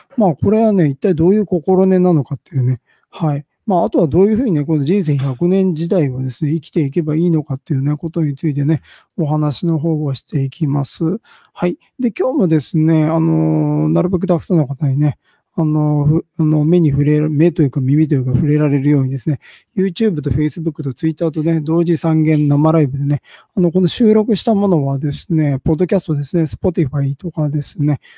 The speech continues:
はい、Googleポッドキャストとかですね、はい、ニコニコ動画とかね、そういうところでもですね、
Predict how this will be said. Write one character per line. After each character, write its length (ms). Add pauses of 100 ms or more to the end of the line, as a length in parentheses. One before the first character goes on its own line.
(220)
は 200
い、 80
Google 540
ポ 100
ッ 40
ド 100
キ 80
ャ 40
ス 80
ト 60
と 100
か 120
で 100
す 140
ね、 140
は 220
い、 60
ニ 100
コ 120
ニ 80
コ 100
動 220
画 100
と 100
か 120
ね、 160
そ 160
う 80
い 80
う 80
と 100
こ 160
ろ 160
で 80
も 180
で 120
す 160
ね、 160